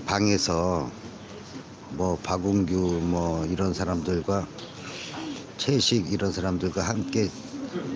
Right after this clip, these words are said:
음, 의견 나누는 공간에서 이진택 씨와 어떤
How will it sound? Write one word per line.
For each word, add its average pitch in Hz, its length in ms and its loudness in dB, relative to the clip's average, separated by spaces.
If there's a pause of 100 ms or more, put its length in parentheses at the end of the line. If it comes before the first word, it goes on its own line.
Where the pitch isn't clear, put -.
(320)
음, 90 880 0 (400)
의견 123 440 8
나누는 107 420 6
공간에서 101 880 4 (1200)
이진택 110 500 4
씨와 110 480 4
어떤 98 380 2